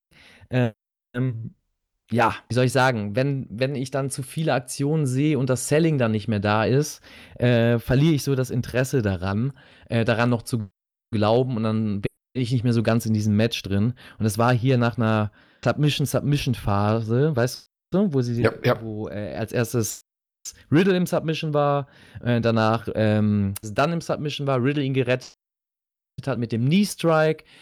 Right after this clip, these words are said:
Speaker 1: und mit der Bombe gegen Fish, äh, eben in dem Fall Riddle in der Submission und Pete Dunne kam mit dem Stomp auf dem, auf das Handgelenk gesprungen, da war ich voll drin und, äh, dachte, ja gut, jetzt kann man so die Finish-Phase einleiten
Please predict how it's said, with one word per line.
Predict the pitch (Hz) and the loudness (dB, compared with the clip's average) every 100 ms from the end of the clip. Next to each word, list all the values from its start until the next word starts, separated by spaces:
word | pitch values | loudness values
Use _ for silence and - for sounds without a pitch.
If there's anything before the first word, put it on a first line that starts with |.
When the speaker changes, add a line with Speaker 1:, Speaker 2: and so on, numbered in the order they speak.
| _ | _
Speaker 1:
und | - 127 113 | -4 -4 -4
mit | 127 127 | -6 -4
der | 113 110 107 | -4 -2 -4
Bombe | - 147 143 | 0 2 2
gegen | 127 127 120 | 0 -2 -2
Fish, | - 190 196 - - | 0 0 0 -4 -4
äh, | 104 101 101 - _ | -2 -2 -4 -10 _
eben | - 127 117 104 | 0 0 2 -2
in | 113 117 | -2 0
dem | 127 | 0
Fall | - 107 | 0 0
Riddle | 101 151 180 151 | 2 2 2 0
in | 156 | 2
der | 151 | 0
Submission | 143 - 139 131 143 139 131 - - | 0 -2 -2 -2 -2 -4 -4 -10 -8
und | - 123 123 113 - _ _ _ _ - | 0 2 2 0 -8 _ _ _ _ -6
Pete | - 147 | -2 0
Dunne | - 156 156 | 2 2 2
kam | 147 | -2
mit | 143 135 | -4 -4
dem | 127 | -6
Stomp | - 135 135 - | -2 0 0 -2
auf | 131 | -4
dem, | 135 127 113 - - 117 - | -2 0 -2 -8 -10 -8 -4
auf | 92 107 | -4 -4
das | 120 107 - 113 101 - | -6 -6 -8 -6 -6 0
Handgelenk | 170 175 127 104 | 0 0 -2 -2
gesprungen, | 107 - 123 135 | -4 -4 -2 0
da | 151 | 2
war | 170 | 0
ich | - | -2
voll | - 175 | 0 2
drin | 170 143 151 165 | 2 0 -2 -2
und, | - 135 | -2 -2
äh, | - 127 | 2 0
dachte, | 117 147 - 151 | 2 0 0 -2
ja | 139 147 | 2 0
gut, | 147 196 - | 2 -2 -2
jetzt | 127 - | -8 -4
kann | 151 | -2
man | 160 | 0
so | 131 | -2
die | 139 | -4
Finish-Phase | 135 196 202 - 107 110 107 | -4 0 0 0 -2 -2 -2
einleiten | 110 107 104 110 113 135 | -2 0 2 0 0 -2